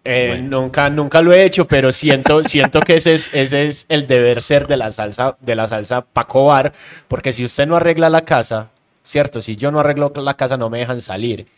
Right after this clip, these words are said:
Speaker 1: Y si no me dejan salir, no tengo cómo cobar por la noche. Entonces
Speaker 2: O no, si usted arregla la casa y va a cobar en la casa, por ejemplo, pues,
Speaker 1: Sí.
Speaker 2: maluco de encontrarla desarreglada, es
Speaker 1: Sí.
Speaker 2: verdad.
Speaker 1: Y eche bien el cosito de lavanda para que la casa bien, quede bien perfumada.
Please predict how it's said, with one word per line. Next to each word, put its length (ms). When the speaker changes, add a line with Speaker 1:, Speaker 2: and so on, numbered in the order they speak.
Speaker 1:
Y 60
si 120
no 100
me 100
dejan 240
salir, 340
no 120
tengo 240
cómo 240
cobar 340
por 180
la 120
noche. 340
Entonces 680
Speaker 2:
O 320
no, 640
si 100
usted 120
arregla 280
la 160
casa 280
y 60
va 80
a 80
cobar 300
en 100
la 80
casa, 300
por 160
ejemplo, 500
pues, 180
Speaker 1:
Sí. 40
Speaker 2:
maluco 360
de 60
encontrarla 600
desarreglada, 600
es 120
Speaker 1:
Sí. 80
Speaker 2:
verdad. 260
Speaker 1:
Y 240
eche 220
bien 500
el 240
cosito 400
de 60
lavanda 460
para 140
que 100
la 120
casa 240
bien, 280
quede 260
bien 200
perfumada. 640